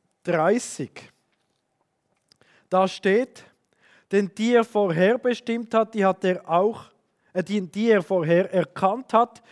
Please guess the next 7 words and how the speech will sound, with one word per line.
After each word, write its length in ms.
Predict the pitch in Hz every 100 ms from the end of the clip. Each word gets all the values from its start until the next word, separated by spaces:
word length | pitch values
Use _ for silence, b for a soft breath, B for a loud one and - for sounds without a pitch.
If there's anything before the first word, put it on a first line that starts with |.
| B B
die 140 | 208 190
hat 240 | 196 190
er 200 | 196 180
auch 220 | 180 185
vorherbestimmt, 1160 | - 180 175 151 185 226 220 - 208 214 208 _ b b b
dem 200 | 185 175
Bild 580 | 131 196 220 233 - -